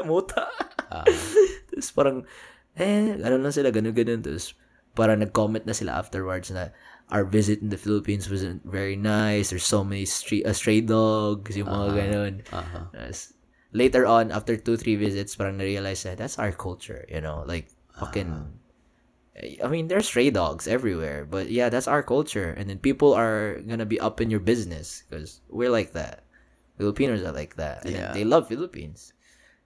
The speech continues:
Speaker 1: Yeah. In fact, right before covid hit, they were in the Philippines renting an island.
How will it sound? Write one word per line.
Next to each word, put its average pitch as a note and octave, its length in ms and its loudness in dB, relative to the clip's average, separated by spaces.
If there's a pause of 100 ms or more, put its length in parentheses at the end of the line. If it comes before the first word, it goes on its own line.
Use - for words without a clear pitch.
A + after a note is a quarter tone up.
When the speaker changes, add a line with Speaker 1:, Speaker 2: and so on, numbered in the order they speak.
Speaker 1:
Yeah. G#1+ 240 -14
In G#2+ 80 -8
fact, A#2+ 240 2
right A#2+ 160 6
before A#2 320 0
covid A2+ 320 4
hit, A#2+ 320 0
they G#2 160 2
were G#2+ 160 2
in G2+ 80 -2
the G2+ 80 0
Philippines F#2+ 480 -2
renting F#2 320 -4
an E2+ 240 -4
island. E2 480 -4